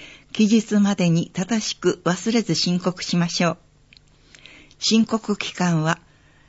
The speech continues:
二月十六日水曜日から三月十五日火曜日まで。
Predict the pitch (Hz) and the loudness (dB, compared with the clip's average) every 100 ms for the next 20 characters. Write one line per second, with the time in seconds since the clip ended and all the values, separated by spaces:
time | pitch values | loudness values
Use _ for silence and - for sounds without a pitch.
0 | _ _ _ 196 240 247 - 165 - - | _ _ _ 4 6 4 2 0 0 2
1 | 190 220 214 - 208 185 - 147 196 202 | 2 2 0 0 0 0 -4 -2 2 4
2 | 202 208 175 156 143 156 - - - - | 4 4 0 -4 -4 -6 -8 -18 -18 -2
3 | 220 214 180 - 156 - 190 190 175 156 | 2 2 2 2 0 2 2 4 4 2
4 | 143 - 143 185 190 208 165 131 127 123 | 0 -4 -6 0 2 2 2 2 0 -2
5 | - | -8